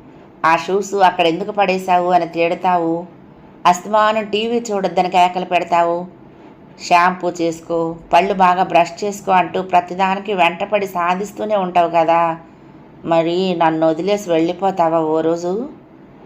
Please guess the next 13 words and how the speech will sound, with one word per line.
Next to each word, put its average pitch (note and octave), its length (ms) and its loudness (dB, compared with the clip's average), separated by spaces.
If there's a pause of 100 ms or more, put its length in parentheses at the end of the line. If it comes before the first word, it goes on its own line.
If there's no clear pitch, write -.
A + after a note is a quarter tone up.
(320)
సూటిగా F3+ 680 2 (200)
తల్లి G3 200 4
కళ్ళల్లోకి E3 560 0
చూశాంది. D#3+ 480 -2 (800)
కీర్తన A3 380 2
తెల్లబోయి G3+ 540 0
చూసింది. F#3+ 500 -4 (1500)
"అయితే G3+ 560 2
నేను G3 340 -2
ఇంట్లో G3+ 360 0
నుంచి F#3 280 -2
వెళ్ళిపోవాలా? E3+ 960 0 (680)
నీ E3+ 180 -2